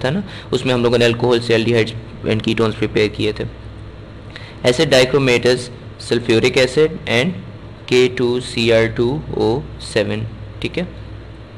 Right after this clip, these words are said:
So they are actually produce chromium oxide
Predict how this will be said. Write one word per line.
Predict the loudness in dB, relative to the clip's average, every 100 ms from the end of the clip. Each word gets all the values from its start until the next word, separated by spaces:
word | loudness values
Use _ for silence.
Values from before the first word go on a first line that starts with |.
| -18 -16 -14 -2
So | 2
they | 4
are | 6
actually | 4 2 0 0
produce | 0 2 0 0
chromium | 0 2 2
oxide | 2 0 4 6 6 2